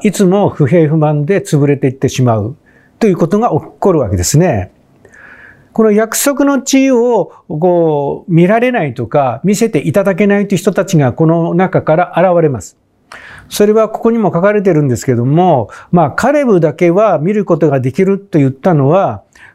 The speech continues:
彼は主に従い通したからだと書いてある通りに、従い通さなければクリスチャンもダメなんですね。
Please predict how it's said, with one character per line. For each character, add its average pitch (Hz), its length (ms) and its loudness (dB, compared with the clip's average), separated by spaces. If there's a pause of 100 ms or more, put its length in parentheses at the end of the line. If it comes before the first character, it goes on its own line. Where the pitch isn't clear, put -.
彼 247 240 2
は 143 240 0
主 - 160 -2
に 151 160 0
従 233 420 -2
い 233 100 -8
通 247 200 -2
し - 80 -14
た 247 100 0
か 240 120 0
ら 226 100 2
だ 226 240 -2 (1200)
と 180 140 0
書 185 100 0
い 160 60 -4
て 156 80 0
あ 147 80 0
る 135 100 0
通 156 200 0
り 127 140 2
に、 135 360 0 (1000)
従 233 680 -2
い 208 80 -2
通 247 460 0
さ 254 140 -4
な 240 140 0
け 170 140 0
れ 139 120 0
ば 170 300 0
ク - 160 -2
リ 185 100 2
ス - 100 -10
チ 165 80 0
ャ 143 60 2
ン 127 80 2
も 180 180 2
ダ 117 160 0
メ 196 360 0
な 139 120 2
ん 104 220 -2
で 110 100 0
す 123 160 -2
ね。 170 240 2